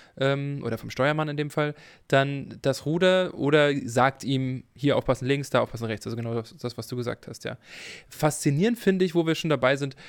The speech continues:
äh, dass es diesen Beruf bis heute und auch immer noch essentiell immer noch gibt bei aller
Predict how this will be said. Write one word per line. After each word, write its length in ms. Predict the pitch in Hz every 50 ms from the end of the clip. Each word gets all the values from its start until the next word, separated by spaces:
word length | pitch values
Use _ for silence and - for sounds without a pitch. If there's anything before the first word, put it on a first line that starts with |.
| - - _
äh, 260 | - 139 135 135 135
dass 200 | 127 135 131 -
es 160 | 139 - - _
diesen 400 | - 151 151 151 156 156 143 123
Beruf 760 | - 131 120 117 123 160 220 220 143 120 117 - - - -
bis 280 | - 143 139 - - -
heute 640 | 147 143 135 131 - - 127 117 117 117 117 117 - - _ _ _ _ _ _
und 240 | 139 143 139 -
auch 160 | 147 127 120 -
immer 180 | - 156 160
noch 200 | 143 135 131 - -
essentiell 800 | - 139 - - - 127 123 - - - - - 170 196 175 139
immer 180 | - 147 147 139
noch 160 | 127 131 -
gibt 200 | - 202 - -
bei 160 | 139 135 -
aller 380 | - 139 156 160 151 151 147